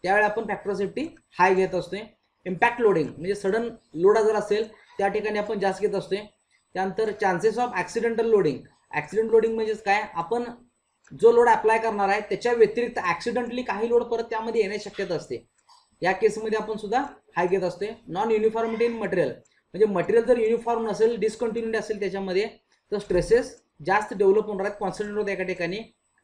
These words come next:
ज्याच्यामुळे material fail होणार आहे. अशा केसमध्ये आपण factor सेफ्टी जास्त घेत असतोय. हाय temperature application म्हणजे आपण क्रिपमध्ये बघितलेलं आहे की material deform जो होणार आहे, तो material deformation टेम्परेचरमुळं तो जास्त deform होत असते.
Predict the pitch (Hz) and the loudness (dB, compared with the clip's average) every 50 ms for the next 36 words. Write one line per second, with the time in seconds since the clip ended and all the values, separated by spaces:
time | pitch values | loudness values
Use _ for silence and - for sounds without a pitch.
0 | 160 151 170 175 196 202 214 208 202 180 165 190 220 220 - 208 202 196 185 165 | -10 -6 -4 -4 -2 -4 -4 -4 -4 -2 -2 -2 -2 -2 0 0 0 0 0 -2
1 | 151 139 123 - - - _ _ - - 143 - 202 196 202 208 196 - 214 208 | -2 -4 -6 -6 -10 -16 _ _ -12 -12 -8 -6 -6 -2 -2 -2 -2 -2 -6 -6
2 | 208 202 208 208 202 208 - - - 185 185 175 196 180 175 240 294 320 - _ | -4 -4 -4 -4 -6 -6 -8 -8 -6 -8 -6 -4 -6 -6 -6 -8 -8 -8 -12 _
3 | _ _ _ - 160 175 180 175 - 170 165 156 139 127 - - 117 113 - _ | _ _ _ -6 -2 0 0 0 0 -2 -2 -2 -2 -4 -6 -8 -12 -16 -18 _
4 | _ _ _ _ _ _ - 214 233 233 254 240 214 - 226 226 220 233 226 202 | _ _ _ _ _ _ 2 2 2 4 0 0 2 4 4 4 4 4 2 0
5 | - 190 190 160 165 147 - 127 113 113 - _ _ _ _ _ _ _ 160 170 | 0 -2 -2 -2 -2 -4 -4 -8 -12 -14 -18 _ _ _ _ _ _ _ -6 -4
6 | 202 202 202 - 226 214 - - 240 - 254 247 233 247 233 233 220 214 220 196 | -2 -2 -2 -4 -6 -6 -2 -2 -2 -2 0 2 4 6 8 10 10 10 8 6
7 | 190 156 139 123 117 - - _ _ _ _ _ - 208 196 185 - - 190 220 | 4 0 0 -2 -6 -10 -16 _ _ _ _ _ -2 -2 0 0 0 4 6 6
8 | 240 254 254 226 - - - _ 165 160 147 175 - - 226 240 233 233 247 240 | 6 6 4 0 -4 -6 -12 _ -4 -2 -2 -2 0 0 0 0 0 2 0 0
9 | 214 220 214 214 202 185 190 202 208 - - _ - 214 208 202 190 - 214 226 | 0 0 0 0 0 0 0 0 -4 -8 -8 _ -2 -2 0 -2 0 0 0 2
10 | 240 208 214 - 214 226 220 214 214 185 - 208 220 233 - - _ _ _ _ | 4 4 4 4 4 0 0 0 0 -2 -2 -2 -4 -4 -8 -14 _ _ _ _
11 | - 214 208 196 185 - 226 247 254 247 262 262 254 247 240 247 269 302 294 - | 2 2 2 2 4 4 6 6 6 4 4 2 2 4 4 4 4 2 0 -2
12 | - - _ _ _ _ - 247 190 226 240 254 - - 226 180 208 202 202 185 | -8 -18 _ _ _ _ -8 0 2 4 4 4 2 -2 -2 0 0 0 0 0
13 | 185 175 156 156 139 - - 123 | -2 -2 -2 -4 -6 -6 -8 -12